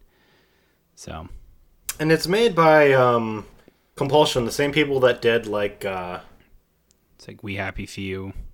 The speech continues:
Speaker 2: We Happy Few and games like that. So
Speaker 1: Mm-hmm.
Speaker 2: they're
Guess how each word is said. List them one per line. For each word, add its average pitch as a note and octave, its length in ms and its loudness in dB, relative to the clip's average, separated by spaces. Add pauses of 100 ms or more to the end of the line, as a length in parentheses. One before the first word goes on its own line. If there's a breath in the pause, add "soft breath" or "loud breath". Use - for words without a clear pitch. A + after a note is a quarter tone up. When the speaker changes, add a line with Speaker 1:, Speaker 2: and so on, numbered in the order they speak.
(180)
Speaker 2:
We A#2 140 0
Happy A2 320 0
Few G2+ 280 -2
and G2+ 140 -8
games G2+ 240 -6
like G#2 180 -6
that. G#2 380 -6
So C#3+ 200 -2
Speaker 1:
Mm-hmm. - 20 4 (240)
Speaker 2:
they're - 20 -8